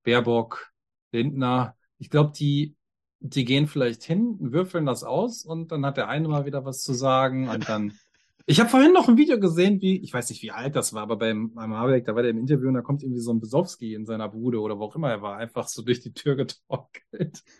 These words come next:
<laughs> Ja, war auch sehr lustig. Ach, herrlich. Ja, keine Ahnung. Ähm, also,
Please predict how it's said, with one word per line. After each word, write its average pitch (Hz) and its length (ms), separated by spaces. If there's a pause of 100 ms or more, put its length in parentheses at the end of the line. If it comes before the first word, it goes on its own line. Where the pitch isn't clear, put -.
(100)
<laughs> 403 400
Ja, 285 320
war 247 140
auch 247 120
sehr 240 200
lustig. 247 440 (600)
Ach, 220 340
herrlich. 196 340 (300)
Ja, 202 220
keine 214 220
Ahnung. 165 240
Ähm, 175 260 (1400)
also, 156 480